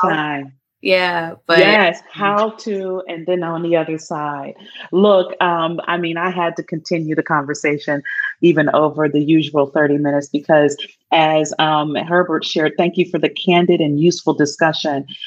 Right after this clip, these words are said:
Speaker 2: And Herbert, thank you for joining from Mexico with us live. I really appreciate it.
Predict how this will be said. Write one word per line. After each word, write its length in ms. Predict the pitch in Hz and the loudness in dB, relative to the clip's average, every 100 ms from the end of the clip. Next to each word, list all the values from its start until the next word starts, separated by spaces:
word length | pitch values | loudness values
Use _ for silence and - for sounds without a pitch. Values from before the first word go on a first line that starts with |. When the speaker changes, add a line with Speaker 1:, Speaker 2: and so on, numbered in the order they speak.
| - | -4
Speaker 2:
And 140 | 147 | 0
Herbert, 220 | 156 151 156 | 2 2 2
thank 180 | 175 | 0
you 80 | 170 | 0
for 140 | 160 151 | 0 0
joining 340 | 156 156 151 | 2 2 0
from 160 | - 147 | 0 0
Mexico 440 | 147 - 151 156 | -2 -2 -4 -2
with 180 | 143 143 | 0 0
us 200 | 147 - | -2 0
live. 340 | 147 151 147 | 2 2 2
I 40 | 139 - | -2 -4
really 240 | 160 160 | 0 0
appreciate 500 | 139 - 160 - 143 | 0 -2 -2 -2 -2
it. 160 | 143 143 | 0 -2